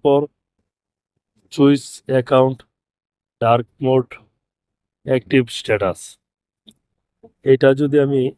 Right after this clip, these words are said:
on করা আছে show when you are active। তো আমি অন্যদেরকে, আমি ছাড়া অন্যরা যাতে বুঝতে না পারে আমি অ্যাক্টিভ আছি, সেই জন্য আমি এই যে ডান পাশে on-টি,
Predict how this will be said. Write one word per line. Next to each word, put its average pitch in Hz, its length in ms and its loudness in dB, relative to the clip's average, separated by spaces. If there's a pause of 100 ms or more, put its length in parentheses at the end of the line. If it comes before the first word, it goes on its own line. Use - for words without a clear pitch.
(400)
on 131 240 0
করা 131 260 2
আছে 117 200 -6 (1200)
show 139 220 4 (800)
when 135 280 4 (200)
you 131 160 2
are 131 180 0
active। 98 280 -12 (640)
তো - 40 -12 (100)
আমি 131 140 0 (240)
অন্যদেরকে, 135 540 0
আমি 127 180 -2
ছাড়া 131 220 0
অন্যরা 127 320 -2
যাতে 127 240 -4
বুঝতে 131 280 -4
না 127 120 -2
পারে 120 180 0
আমি 117 120 -4
অ্যাক্টিভ 113 220 -4 (100)
আছি, 127 180 -6 (600)
সেই 123 200 0
জন্য 131 140 0 (100)
আমি 151 120 -6 (1500)
এই 131 80 4 (100)
যে 123 120 2 (680)
ডান 127 240 4
পাশে 117 280 -4 (1900)
on-টি, 131 460 2